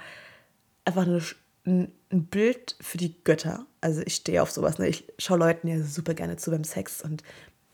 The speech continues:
lass mir auch gerne zuschauen. Und es sieht einfach so, so sinnlich aus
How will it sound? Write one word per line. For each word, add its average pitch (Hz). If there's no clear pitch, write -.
lass 226
mir 170
auch 170
gerne 170
zuschauen. 180
Und 175
es -
sieht -
einfach 202
so, 190
so 185
sinnlich 214
aus -